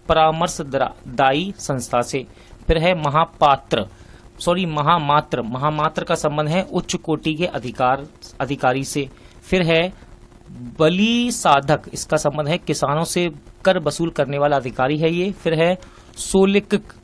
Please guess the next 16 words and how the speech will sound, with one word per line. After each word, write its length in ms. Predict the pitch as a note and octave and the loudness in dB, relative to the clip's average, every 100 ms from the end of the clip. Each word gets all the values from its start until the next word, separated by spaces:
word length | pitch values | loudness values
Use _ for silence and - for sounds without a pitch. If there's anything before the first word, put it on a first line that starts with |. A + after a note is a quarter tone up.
| - | -12
सोलिक, 720 | - F#3+ G3 G3 G3+ G3+ G#3 - - - | -2 2 2 2 0 0 -4 -10 -20 -20
सोलिकिक 800 | - - G3 G3+ G#3+ - A#3+ A3+ - - - D3 | -10 0 4 4 2 0 -2 -2 -12 -20 -10 -2
यानी 180 | D3+ | -2
कि 140 | D#3+ G3+ | 0 -2
शुल्काध्यक्ष, 760 | - F3 D#3+ E3+ D3 F3 - - - - - E3+ | 0 -2 2 0 2 -2 -2 -14 -14 -20 -14 -8
इसका 240 | - E3 | -4 -2
संबंध 380 | - D3 D#3 D#3+ | -2 -2 -2 -2
है 140 | F3 | -2
शिल्पियों 600 | F3+ - D#3+ - E3+ F3 F3+ | -2 -2 -6 -6 -2 0 2
व 140 | E3 | 2
व्यापारियों 600 | C#3+ C#3+ C3+ C#3+ C#3+ D#3+ F3 | 2 2 4 4 2 2 -2
से 240 | - E3 | 0 -2
शुल्क 400 | - - F#3+ E3 | 0 2 2 2
या 240 | C3 C#3+ D#3 | 0 2 2
चुंगी 520 | - F3 F3 F3 G3+ | 2 0 0 0 0
वसूली, 520 | D#3 C#3+ D3 D#3 D#3+ | 2 0 0 -2 -6